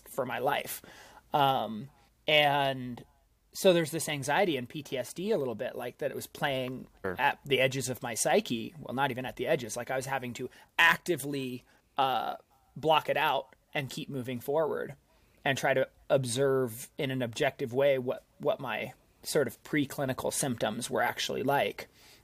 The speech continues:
Speaker 1: and not sort of let the fear and the anxiety overtake me. And so I'm, like, managing all of this while he's just like, "Let's rage." Um, and so when he started, like, pulling away from me and, like,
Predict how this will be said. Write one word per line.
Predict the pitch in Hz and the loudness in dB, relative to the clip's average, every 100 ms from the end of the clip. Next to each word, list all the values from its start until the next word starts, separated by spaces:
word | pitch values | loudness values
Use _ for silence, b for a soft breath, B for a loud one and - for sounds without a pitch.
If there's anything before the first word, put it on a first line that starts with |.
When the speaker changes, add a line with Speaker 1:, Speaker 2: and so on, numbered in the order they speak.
| B | B
Speaker 1:
and | - 127 | -2 0
not | 127 120 | 2 0
sort | - 127 | 2 0
of | 120 | 0
let | 110 | -2
the | - | -2
fear | - 135 123 | -2 2 2
and | 107 | 0
the | 110 | -2
anxiety | 107 120 123 110 90 | -4 -2 2 2 2
overtake | 120 120 - 123 135 | -2 -4 0 0 0
me. | 110 107 - B B B B - | -6 -8 -12 B B B B -6
And | 139 | 4
so | 175 | 4
I'm, | 175 | 6
like, | 135 | 2
managing | 127 139 139 120 123 | 2 2 2 0 -4
all | 117 107 110 | -2 -2 -2
of | - | -4
this | 120 113 - - b | -2 -2 -4 -8 b
while | - 117 | 0 0
he's | 135 120 | 0 -2
just | 139 - | -4 0
like, | 120 135 | 0 -2
"Let's | - 120 - | -2 -4 -2
rage." | 135 120 110 - - b b - | -4 -2 -4 -6 -12 b b 0
Um, | 139 135 117 107 135 135 _ _ _ - | 4 4 2 -2 -6 -12 _ _ _ 0
and | 156 147 139 135 127 123 - _ _ _ | 2 4 2 -2 -6 -10 -12 _ _ _
so | - - 175 156 151 147 - _ _ - | -10 2 4 6 4 4 -2 _ _ -12
when | 151 160 160 | -8 -4 -6
he | 135 202 226 | -4 -2 -2
started, | - 226 202 170 | 2 6 6 6
like, | 147 131 - _ _ | 2 0 -8 _ _
pulling | - - 170 156 | -10 -2 0 0
away | 135 135 143 | 0 0 -2
from | - 135 | -4 -4
me | 139 135 | -4 -4
and, | 135 131 | -6 -6
like, | 131 - | -8 -10